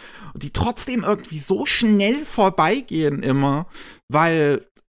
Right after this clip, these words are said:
das, das so schön anzugucken ist und wie diese Dynamiken umgesetzt werden.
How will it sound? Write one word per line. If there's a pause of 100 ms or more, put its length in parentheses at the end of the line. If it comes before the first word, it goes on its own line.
(240)
das,
das
so
schön
anzugucken
ist
und
wie
diese
Dynamiken
umgesetzt
werden.